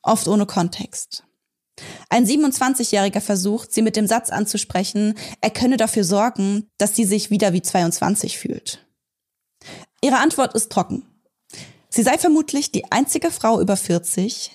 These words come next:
die niemals wieder zweiundzwanzig sein möchte. Heute tritt Monika Lewinsky bewusst aus den Bildern heraus, die ihr aufgezwungen wurden. Der instabilen Stalkerin oder des naiven Dummchens. Sie benennt Scham als das, was sie war.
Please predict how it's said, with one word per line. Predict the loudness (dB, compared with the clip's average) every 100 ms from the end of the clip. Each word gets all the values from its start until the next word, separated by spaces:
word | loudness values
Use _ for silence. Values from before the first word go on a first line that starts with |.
| -2
die | 0
niemals | 2 4 2 2 0
wieder | -2 0 0
zweiundzwanzig | -2 -2 -2 -2 -4 -2 -4
sein | -2 0
möchte. | -2 -4 -10 -14 _ _ _ _ _ _ _ _ _ _ -6
Heute | 0 2 2
tritt | 0 2
Monika | 2 2 2
Lewinsky | 2 4 2 0 -2
bewusst | 0 2 0 0 -2
aus | -2
den | 0 0
Bildern | 2 0 0
heraus, | 2 2 0 -2 -2
die | 0
ihr | 0
aufgezwungen | 0 -4 -8 -6 -4 -4
wurden. | -6 -8 -6 -8 -10 _ -20 -20 -20 -8
Der | -2 0 2
instabilen | 2 2 2 2 2 2
Stalkerin | 2 2 2 2 0 0 0 0
oder | 0 0
des | 0
naiven | 0 0 0 0 2
Dummchens. | 2 0 -4 -10 -10 -10 -12 _ _ _ _ _ -20 -18 -4
Sie | 0
benennt | 2 4 2
Scham | 2 0 2
als | 0 0
das, | -2 0 -2
was | -2
sie | 0 2
war. | 2 0